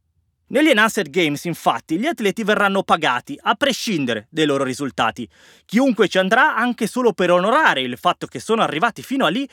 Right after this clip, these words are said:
riceverà dei soldi, con premi milionari invece per chi vincerà. Se tenete presente che il Comitato Olimpico Americano, per dire, riconosce trentasettemila dollari a chi vince la medaglia d'oro, anche solo un milione di montepremi è parecchio più alto.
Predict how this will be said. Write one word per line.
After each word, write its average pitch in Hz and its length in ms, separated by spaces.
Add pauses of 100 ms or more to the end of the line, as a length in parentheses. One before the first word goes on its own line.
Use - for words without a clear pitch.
(120)
riceverà 202 500
dei 165 140
soldi, 117 500
con 202 380
premi 240 240
milionari 180 420
invece 165 460
per 170 180
chi - 160
vincerà. 147 420 (520)
Se - 140
tenete 285 300
presente 196 420
che 160 140
il 139 160
Comitato 156 420
Olimpico 160 380
Americano, 135 420
per 131 200
dire, 139 300 (260)
riconosce 180 500
trentasettemila 185 840
dollari 147 500
a 139 140
chi 147 120
vince 170 280
la 139 80
medaglia 147 400
d'oro, 120 380 (140)
anche 214 300
solo 247 240
un 160 120
milione 180 560
di 127 100
montepremi 151 680
è 160 140
parecchio 151 320
più 131 160
alto. 113 340